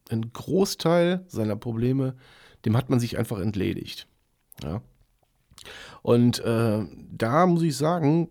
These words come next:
sitze ich jetzt gerade hier vor dem Mikrofon in einem, in, im allerbesten Zustand und auch, äh, wirklich, äh, mit einem guten Gefühl.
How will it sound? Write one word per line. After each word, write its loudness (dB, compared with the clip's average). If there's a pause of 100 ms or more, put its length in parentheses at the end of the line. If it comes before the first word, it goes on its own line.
(100)
sitze -6
ich -12
jetzt -4
gerade -4
hier 2
vor -4
dem 4
Mikrofon -2
in -2
einem, 2
in, 2
im -2
allerbesten 0
Zustand -2
und -2
auch, 0
äh, -4
wirklich, -2
äh, -2
mit 0
einem 0
guten 2
Gefühl. 0